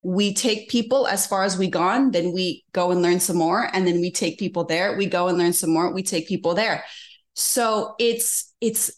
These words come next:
very, very beautiful. It's deep internal work.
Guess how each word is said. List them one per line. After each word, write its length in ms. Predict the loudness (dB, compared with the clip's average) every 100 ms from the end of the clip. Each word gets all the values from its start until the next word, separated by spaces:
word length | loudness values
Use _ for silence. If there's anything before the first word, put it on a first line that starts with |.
| -10
very, 800 | -10 -6 -2 0 0 2 2 2
very 580 | -2 -2 -2 -2 -2 -2
beautiful. 880 | -2 -2 0 0 -2 -2 -4 -2 -2
It's 180 | -2 -2
deep 480 | -4 0 0 0 -2
internal 640 | 0 2 0 -2 0 2 0
work. 360 | 0 -2 -4